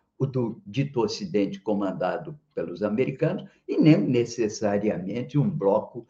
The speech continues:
socialista que procure seguir os ditames da China. Vamos ver em que que vai dar isso tudo. Bom, ô Babiton, temos mais um convidado hoje, né? Vamos lá, Babiton, é contigo.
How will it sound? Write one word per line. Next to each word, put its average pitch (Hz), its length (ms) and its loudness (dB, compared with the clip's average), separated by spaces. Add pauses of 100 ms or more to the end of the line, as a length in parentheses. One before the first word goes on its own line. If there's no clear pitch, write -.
socialista 120 1160 -2 (440)
que 107 540 0 (200)
procure 107 480 -4
seguir 110 720 -6 (240)
os 113 240 -8
ditames 107 840 0
da - 180 -6
China. - 360 -10 (360)
Vamos 151 300 0
ver 104 100 2
em 107 120 0
que 104 180 -4
que 92 100 -10
vai 80 240 -4
dar 87 180 -2
isso - 300 -8
tudo. - 160 -20 (340)
Bom, 175 300 8 (340)
ô 160 120 6
Babiton, 127 580 6
temos 117 640 -2
mais 117 340 2
um 107 160 -2
convidado 82 720 -2
hoje, 82 300 -2
né? 110 220 0
Vamos 120 380 2
lá, 87 240 2
Babiton, - 440 -8
é 87 80 0
contigo. - 340 -4